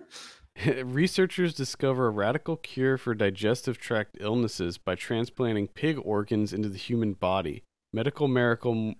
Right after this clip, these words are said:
morphs into pop phenomenon as eating garbage explodes in popularity, but society may not be prepared for consequences more chilling and irreversible than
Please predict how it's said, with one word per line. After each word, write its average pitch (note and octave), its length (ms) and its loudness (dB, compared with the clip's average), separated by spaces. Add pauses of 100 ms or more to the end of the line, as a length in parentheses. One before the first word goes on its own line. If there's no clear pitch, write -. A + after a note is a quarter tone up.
morphs G#2+ 460 -2
into A2 220 -4
pop - 380 0
phenomenon G#2 760 2
as F#2 220 -6
eating B2+ 300 2
garbage G#2+ 520 2
explodes G#2+ 640 0
in A2+ 100 0
popularity, G2+ 760 0
but F2 160 -8
society A2+ 580 0
may G#2 200 0
not G#2 280 0
be C3 120 -4
prepared A2 560 2
for F#2+ 180 -4
consequences F#2 1160 -4 (220)
more A2+ 220 0
chilling C#3+ 640 0 (240)
and G#2 100 -2
irreversible A2 880 -2
than G2+ 480 -2